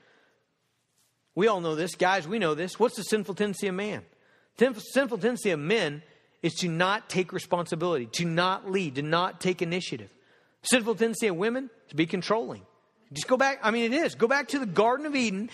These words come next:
and you see that very thing. You see Adam kicking back eating Doritos and you see Eve taking control of the fruit, right?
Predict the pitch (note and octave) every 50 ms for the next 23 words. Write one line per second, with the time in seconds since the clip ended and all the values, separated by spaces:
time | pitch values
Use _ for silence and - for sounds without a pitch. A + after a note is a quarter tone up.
0 | - - - A3 G#3 G#3+ A3+ A3 G3+ - - - - C#4+ E4 C#4+ B3+ A#3 A3+ A3+
1 | - - - - E3+ G#3+ A3 A#3 A3+ A3+ B3 B3 - - A3 E3 B2+ - - -
2 | A3 B3 A3+ - C4+ B3 A#3 - - A#3+ B3+ C#4 D4 D4+ D#4+ D#4 - - - -
3 | _ _ _ _ - - - - - - A#3+ C#4 B3 C4+ B3 B3+ B3+ A#3+ A#3 C4+
4 | C4+ A3+ F3 A3 C4 C#4 C4+ A3+ F#3+ F3+ F3+ G3 G#3+ - A3 G#3+ A3 A3 G3+ -
5 | A#3+ A#3 A#3 C4 C#4 D4+ C#4 B3 A3 G#3 G#3+ G#3+ - - - - - A#3+ A#3 G#3+
6 | A3+ G#3 G#3+ G#3 - - C4 B3+ A#3+ G#3+ G#3 G3 F#3 F3 - A#3+ A#3 F#3+ D3+ A#2+
7 | - - D3 D#3 F3 G3+ A#3 C4